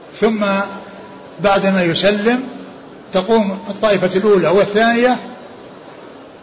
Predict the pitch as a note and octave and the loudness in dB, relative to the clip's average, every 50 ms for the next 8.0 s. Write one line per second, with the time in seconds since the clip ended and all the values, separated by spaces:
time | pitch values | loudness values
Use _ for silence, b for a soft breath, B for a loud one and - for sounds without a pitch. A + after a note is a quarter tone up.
0 | - - F#3 F#3+ G3+ G3 F#3+ F3+ F3 G3 A3+ G#3 F#3+ F3 E3+ F3 F3+ F3+ F#3 F#3+ | -12 -4 0 0 2 4 2 2 2 0 0 0 2 0 -2 -2 -4 0 0 2
1 | F#3 E3+ - - D#3+ G3+ G#3+ - - - - - - - - - - A3 G#3 F#3 | 2 2 0 0 -2 -2 -2 -4 -10 -16 -18 -18 -20 -20 -14 -8 -6 -6 -4 -2
2 | F#3 F#3+ G3 G3+ - G3+ F3+ - - E3+ D#3 D#3 D3+ D3+ D3+ C3+ G#2 - - - | -2 -2 -2 -2 -2 -2 -2 0 0 -2 -2 -2 -2 -4 -4 -6 -10 -12 -16 -20
3 | - - - - - - - - - - - - - - - - - - - F#3 | -20 -20 -20 -20 -20 -20 -20 -20 -20 -20 -20 -20 -20 -20 -20 -20 -18 -10 -2 2
4 | F#3 F#3+ F3+ F3 E3+ E3 E3 D#3+ D#3+ - - - - - - - - - - - | 2 4 4 4 2 2 0 0 -2 -4 -8 -14 -18 -20 -20 -20 -20 -20 -20 -20
5 | - - - - G3 G3+ G3 F#3 F3 E3+ E3 D#3 D#3 D#3 - - - - - - | -20 -20 -14 -10 -4 0 0 0 0 -2 -4 -8 -8 -12 -14 -18 -20 -20 -20 -20
6 | - - - - - - - - - - - - - - - F#3 F#3 F#3+ F#3 F#3+ | -20 -20 -20 -20 -20 -20 -20 -20 -20 -20 -20 -20 -18 -8 -2 0 0 0 2 0
7 | F#3+ F#3 F#3+ F#3+ G3+ A3 B3 A3+ - G#3 G#3 A#3 A#3 A3 D#3+ E3+ E3 E3+ F#3+ | 2 2 2 0 2 2 2 2 2 2 4 4 4 4 4 2 2 0 -2